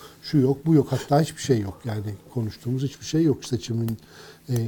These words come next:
biçimsel yürütülmesiyle ilgili bir itiraz da yok ortada. Ama bütün bunlar şunu da değiştirmiyor tabii. Yani Tayyip Erdoğan, bizim tanıdığımız Tayyip Erdoğan son derece keyfi ve şahsi bir yönetim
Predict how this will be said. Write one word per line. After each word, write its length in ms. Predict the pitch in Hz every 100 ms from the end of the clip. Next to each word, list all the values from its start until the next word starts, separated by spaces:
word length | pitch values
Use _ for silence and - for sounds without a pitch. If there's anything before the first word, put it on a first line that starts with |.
| 123 143 165 185 190
biçimsel 640 | 147 123 - 135 - 139 127
yürütülmesiyle 880 | 123 120 - 117 120 120 143 120 110
ilgili 580 | 104 104 113 147 160
bir 80 | 123
itiraz 460 | 113 - 135 135 107
da 40 |
yok 200 | 98 87
ortada. 400 | 113 - 123 110 - - - - -
Ama 220 | 160 151
bütün 320 | 156 226 233
bunlar 460 | 180 147 135 202 - - _
şunu 300 | - 151 160
da 120 | 247
değiştirmiyor 680 | 226 196 - 151 113 107 110
tabii. 260 | 113 127
Yani 240 | 202 120 120
Tayyip 360 | 147 135 135
Erdoğan, 500 | 143 127 123 123 123 120 _ - _ -
bizim 200 | 123 123
tanıdığımız 540 | 143 131 123 127 127
Tayyip 360 | - 113 104 113
Erdoğan 360 | 101 95 123 151
son 280 | 151 131
derece 300 | 117 110 113
keyfi 560 | - 127 113 - 165 170
ve 100 | 160
şahsi 440 | - 143 - -
bir 160 | 165 139
yönetim 440 | 120 107 - 104